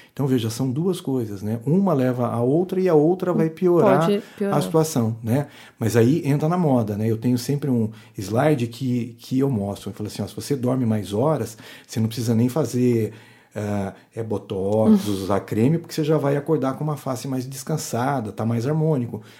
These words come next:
Speaker 1: A mesma coisa com o peso, né? Às vezes, só de dormir mais horas e ter um sono que não seja, inclusive, de número de horas, mas de qualidade melhor, o controle de peso vai acontecer pelo mecanismo, ah,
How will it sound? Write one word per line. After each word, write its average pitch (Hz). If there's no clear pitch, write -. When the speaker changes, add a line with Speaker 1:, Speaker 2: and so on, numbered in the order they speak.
Speaker 1:
A -
mesma 107
coisa 131
com 143
o 160
peso, 135
né? 120
Às 95
vezes, 107
só 160
de 175
dormir 135
mais 110
horas 123
e 104
ter 104
um 104
sono 101
que 107
não 123
seja, 135
inclusive, 104
de 113
número 127
de 120
horas, 107
mas 98
de 110
qualidade 113
melhor, 135
o 113
controle 120
de 123
peso 123
vai 127
acontecer 151
pelo 175
mecanismo, 165
ah, 131